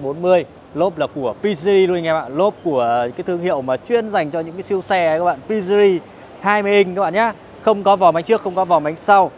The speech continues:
Và đây chính là cái phần đuôi của chiếc Hyundai Ioniq sáu này. Các bạn có thể quan sát này, cũng là những cái điểm nhấn này. Đấy. Phần trên nó được làm vuốt xuống rồi. Và đây,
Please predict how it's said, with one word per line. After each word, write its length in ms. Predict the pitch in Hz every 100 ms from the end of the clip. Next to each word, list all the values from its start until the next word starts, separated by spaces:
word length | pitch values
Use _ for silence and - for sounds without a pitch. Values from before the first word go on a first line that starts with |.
| - - -
Và 100 | 131
đây 280 | 139 170 165 -
chính 200 | 143 170
là 120 | 151
cái 100 | 147
phần 220 | 160 135
đuôi 260 | 147 165 160 -
của 140 | 123
chiếc 240 | 107 180 175 156
Hyundai 460 | 151 147 147 143 -
Ioniq 260 | 139 147
sáu 280 | 151 131 131
này. 140 | 151 117 - - - -
Các 60 | 143
bạn 80 | 151
có 40 |
thể 100 | 131
quan 200 | 113 131
sát 200 | - 156
này, 140 | 143 113 -
cũng 180 | 127 131
là 180 | 139 120
những 140 | 117
cái 80 | 147
điểm 140 | 135 104
nhấn 220 | 117 120
này. 100 | 156 107
Đấy. 500 | 104 107 123 147 160 165 - - - - -
Phần 140 | 143
trên 280 | 131 170 160
nó 100 | 156
được 220 | 170 135
làm 520 | 131 131 127 127 123 127
vuốt 200 | 175 208
xuống 360 | - 151 151 180
rồi. 260 | 156 127 - - - - 110
Và 180 | 123 120
đây, 320 | 139 165